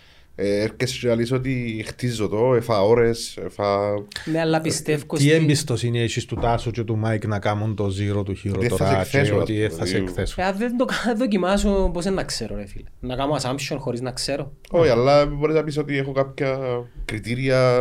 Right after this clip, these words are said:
Speaker 2: Ε, δεν έχω κριτήρια. Ε, το μόνο κριτήριο είναι ένα, ε, ένας συνδυασμός διαίσθησης και, ε, γνωριμίας.
Speaker 1: Άρα βασίζεσαι πας στα
Speaker 3: Ε,
Speaker 1: feelings,
Speaker 3: του-,
Speaker 1: στην ουσία.
Speaker 3: τούτο,
Speaker 2: Ναι.
Speaker 3: τούτο αποφασίζεις το εσύ ή μαζί με τον Παναγιώτη;
Speaker 2: Ε, αποφασίζω το εγώ.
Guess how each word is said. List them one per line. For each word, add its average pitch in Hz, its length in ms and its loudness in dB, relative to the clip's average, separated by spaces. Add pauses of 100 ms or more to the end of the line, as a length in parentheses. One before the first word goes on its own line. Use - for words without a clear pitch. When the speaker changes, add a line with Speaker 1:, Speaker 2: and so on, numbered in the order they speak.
(160)
Speaker 2:
Ε, 190 140 -2
δεν 190 120 -4
έχω 143 260 -6
κριτήρια. 98 440 -10
Ε, 113 80 -8
το 123 100 -2
μόνο 156 240 2
κριτήριο 147 380 0
είναι 165 200 -4
ένα, 165 180 -6 (640)
ε, 160 500 -10
ένας 160 200 -4
συνδυασμός 160 840 -2
διαίσθησης 165 1120 -4
και, - 160 -6 (1700)
ε, 151 100 -12 (480)
γνωριμίας. 127 840 -2 (720)
Speaker 1:
Άρα 98 140 -2
βασίζεσαι 95 280 -4
πας 95 120 -2
στα 101 80 -2
Speaker 3:
Ε, - 120 -2
Speaker 1:
feelings, 92 260 -6
Speaker 3:
του-, 80 60 -14
Speaker 1:
στην 98 360 -4
ουσία. 107 180 -2
Speaker 3:
τούτο, 117 180 2
Speaker 2:
Ναι. 127 300 -2
Speaker 3:
τούτο 110 160 -2
αποφασίζεις 104 600 -6
το 104 100 -4
εσύ 151 320 -2
ή 165 60 0
μαζί 120 220 -2
με 107 80 -2
τον 92 140 -2
Παναγιώτη; 82 440 -8
Speaker 2:
Ε, 135 140 -4
αποφασίζω 123 560 -6
το 131 80 -6
εγώ. 95 280 -8